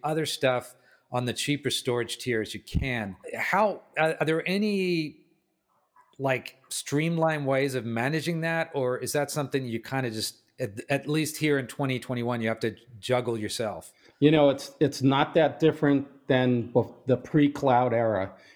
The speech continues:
Speaker 2: In the pre-cloud era, you know, editors kept their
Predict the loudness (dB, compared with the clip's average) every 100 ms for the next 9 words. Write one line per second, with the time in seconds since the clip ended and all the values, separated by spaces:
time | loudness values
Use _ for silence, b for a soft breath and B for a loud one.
0 | b 2 2 2 2 2 4 4 6 4
1 | 4 2 0 -4 -10 -8 2 4 4 0
2 | 4 4 6 4 2 0 2 2 2 0
3 | 2 4 0 -4